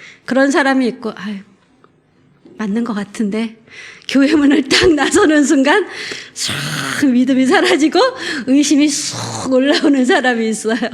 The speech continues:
여러분, 어느 편에 설 것인지요? 의심이 올라오면 어떻게 해야 되죠?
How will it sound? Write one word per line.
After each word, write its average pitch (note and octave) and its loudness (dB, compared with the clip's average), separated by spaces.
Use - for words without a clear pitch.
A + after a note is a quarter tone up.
여러분, A#3 -2
어느 A#3 2
편에 B3 0
설 C4 0
것인지요? A#3 -2
의심이 D#4 2
올라오면 C#4 2
어떻게 D4 -2
해야 C#4+ 0
되죠? B3 0